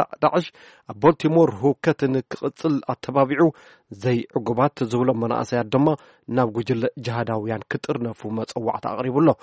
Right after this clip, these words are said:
ኣብ ቦልቲሞር ዝሓለፈ ቅነ ኣብ ኢድ ፖሊስ ከሎ ዝዓረፈ መንእሰይ ፍሬድ ግሬይ ጠንቂ ሞቱ መጉዳእቲ ዓንዲ ሕቖ ምዃኑ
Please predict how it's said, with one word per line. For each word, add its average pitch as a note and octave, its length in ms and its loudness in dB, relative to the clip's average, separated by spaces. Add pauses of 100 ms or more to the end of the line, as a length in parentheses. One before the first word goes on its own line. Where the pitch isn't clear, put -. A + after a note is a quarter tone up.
(340)
ኣብ G#2+ 100 -14
ቦልቲሞር E3 560 4
ዝሓለፈ A#2 480 -4
ቅነ C3 200 -2 (120)
ኣብ B2+ 180 -4 (120)
ኢድ C3 240 -2
ፖሊስ B2 400 -2
ከሎ A2+ 360 0
ዝዓረፈ A2+ 400 -4 (160)
መንእሰይ A2+ 460 -6
ፍሬድ A#2+ 320 -4
ግሬይ D3+ 260 4 (400)
ጠንቂ - 280 -2 (120)
ሞቱ A2+ 340 -4 (120)
መጉዳእቲ A2 520 -4 (260)
ዓንዲ A#2 260 -8
ሕቖ - 160 -6 (140)
ምዃኑ A2+ 360 -4